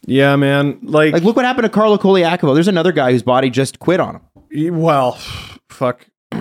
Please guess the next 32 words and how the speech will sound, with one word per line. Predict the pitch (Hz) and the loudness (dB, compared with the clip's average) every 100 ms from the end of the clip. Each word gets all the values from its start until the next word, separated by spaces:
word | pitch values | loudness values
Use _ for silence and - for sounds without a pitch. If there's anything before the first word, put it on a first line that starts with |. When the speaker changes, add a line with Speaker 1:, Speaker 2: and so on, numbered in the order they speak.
| 104 | -4
Speaker 1:
He | 156 | 2
had | 175 165 | 2 2
some | 160 | -2
bad | 147 139 131 | 0 0 0
luck, | 131 127 - | -2 -4 -4
too. | 143 131 | 0 4
Speaker 2:
He | 226 | 4
sure | - 254 262 | 4 0 0
did. | 269 370 - - | 0 -2 -6 -4
Speaker 1:
I | 233 | -2
still | - 302 | 0 2
Speaker 2:
So | |
did | 302 | 2
Speaker 1:
remember | 294 302 | 0 2
Speaker 2:
Matt | 294 | 0
Speaker 1:
the | 359 | 2
Speaker 2:
Murray. | 349 107 - _ - | 0 0 -6 _ -4
Speaker 1:
the, | 147 147 | -2 2
yeah. | 175 156 | 2 4
Speaker 2:
Doesn't | 240 294 | 2 2
mean | 269 | 2
he | 247 | 2
wasn't | 196 208 214 - 151 | 2 0 -4 -10 -10
extremely | 143 - - 226 202 180 | -8 -6 0 2 2 0
talented. | 139 214 269 - 90 - _ _ _ _ _ _ _ _ - | -2 -4 -6 -8 -14 -20 _ _ _ _ _ _ _ _ -8
Speaker 1:
Um, | 311 156 156 156 156 143 _ _ _ _ _ _ _ _ _ _ _ _ _ _ - | -2 2 2 2 0 -6 _ _ _ _ _ _ _ _ _ _ _ _ _ _ -18
he's, | - 214 233 214 - - 185 | -4 4 4 2 -4 -8 -2
Matt | 175 277 254 | 0 0 2
Murray | 220 202 | 2 2
is | 160 - | 0 -4
too | - - 185 190 202 202 208 | -12 -8 -2 0 0 -2 -4
much | 139 139 127 117 - - - | -4 0 0 -2 -6 -8 -10